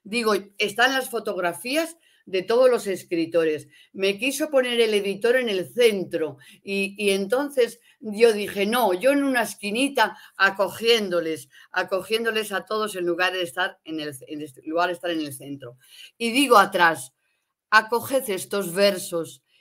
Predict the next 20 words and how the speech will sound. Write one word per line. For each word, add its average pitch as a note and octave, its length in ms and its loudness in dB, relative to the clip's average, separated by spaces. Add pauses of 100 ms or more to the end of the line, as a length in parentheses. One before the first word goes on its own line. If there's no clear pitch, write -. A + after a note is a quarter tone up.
(120)
hiedra G3+ 680 4
tejida F3+ 680 -2
en F3 120 0
jazmines G3+ 800 -4
y E3 120 -2
espinas, E3 800 -6 (380)
asomados G#3+ 880 0 (260)
al G3 200 2
espacio, G3 880 -2 (720)
enlazando A#3+ 800 2
seres G#3+ 680 4 (160)
y G#3 160 -10
geografías". F#3+ 1080 -4 (400)
Y A3 160 -12
cito B3+ 380 -6
los F#3 220 -6
países, F3 600 -6
España, G#3 760 -4 (420)
Rumanía, G3+ 840 -2 (440)
Serbia, F3 800 -2